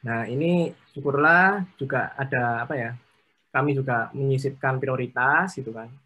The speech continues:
Ada delapan, ada membangun ruang kerja yang menjunjung kesetaraan bagi semua gender, terus membangun lingkungan kerja yang aman, sehat, dan inklusif untuk semua pekerja anggota, dan lain-lain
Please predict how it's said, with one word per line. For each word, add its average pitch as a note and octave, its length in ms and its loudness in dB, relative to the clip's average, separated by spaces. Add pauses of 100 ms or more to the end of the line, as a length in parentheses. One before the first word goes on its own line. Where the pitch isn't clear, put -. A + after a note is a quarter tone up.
(540)
Ada A#2+ 100 -8
delapan, C3+ 640 0 (880)
ada - 100 -8
membangun B2 320 -2
ruang B2+ 220 0
kerja B2+ 240 -2
yang B2+ 80 -4
menjunjung A#2+ 340 -4
kesetaraan B2 640 -6
bagi A#2 160 -8
semua A#2+ 240 -8
gender, C3 540 -4 (1300)
terus A#2+ 340 -4
membangun C3+ 720 2
lingkungan D3 480 -2
kerja C3+ 320 -2
yang A#2 60 -6 (100)
aman, C#3+ 160 -2
sehat, C3+ 380 -2
dan G#2 100 -8
inklusif A#2+ 560 -6 (220)
untuk C3+ 180 -2
semua B2+ 240 -4
pekerja A#2+ 460 -8 (500)
anggota, B2 640 0 (420)
dan G2+ 80 -10
lain-lain A2 720 -6